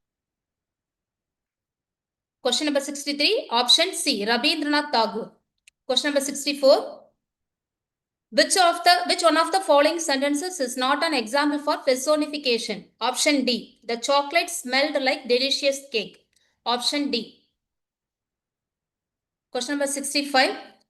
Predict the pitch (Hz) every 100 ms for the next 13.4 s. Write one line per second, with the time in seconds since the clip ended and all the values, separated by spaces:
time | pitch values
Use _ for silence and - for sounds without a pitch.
0 | - 226 254 262 285 262 247 240 262 254
1 | 302 453 - _ _ _ _ - 277 262
2 | 294 339 330 277 269 320 285 247 247 254
3 | - 247 320 233 - 277 247 226 277 -
4 | - 202 262 294 262 262 269 254 240 269
5 | - 220 262 - - 226 226 240 285 302
6 | 311 285 269 254 294 262 - 262 247 247
7 | 233 254 320 - 214 196 185 - _ _
8 | _ _ _ _ _ _ _ _ _ _
9 | _ _ _ - - 233 247 240 240 240
10 | 277 262 311 - - _ _ _ - 277
11 | 320 403 403 277 302 330 285 294 330 285
12 | 269 311 370 262 247 294 330 302 302 -
13 | 269 262 302